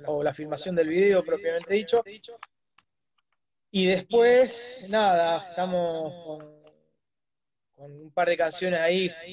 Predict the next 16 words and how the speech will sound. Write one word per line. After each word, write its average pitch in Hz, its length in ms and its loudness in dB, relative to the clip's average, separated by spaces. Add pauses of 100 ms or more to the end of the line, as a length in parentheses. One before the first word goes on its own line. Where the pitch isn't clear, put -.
(120)
ya 170 200 0
cerrando, 165 480 0
en 156 100 -2
una 180 160 2
etapa 170 300 -2
final, 196 560 0
de 170 80 -4
cerrar 165 480 2
un 156 600 -8
par 165 160 -4
de 165 120 2
detalles 180 420 -2
como 160 180 -6
para 147 300 -2
ir 156 160 -14
soltándolas, 160 800 -2